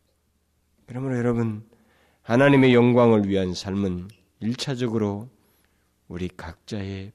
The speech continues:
평상시의 삶과 관련되어 있습니다. 음? 여러분이 가정주부이든 직장인이든 학생이든 또 무엇을 하든 하나님의 영광을 위한 삶을 살고자 한다면,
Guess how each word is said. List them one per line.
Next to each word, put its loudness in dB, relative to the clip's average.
평상시의 -10
삶과 -16
관련되어 -16
있습니다. -20
음? -16
여러분이 0
가정주부이든 -8
직장인이든 -6
학생이든 -10
또 -8
무엇을 -4
하든 -16
하나님의 2
영광을 0
위한 -6
삶을 -10
살고자 -14
한다면, -18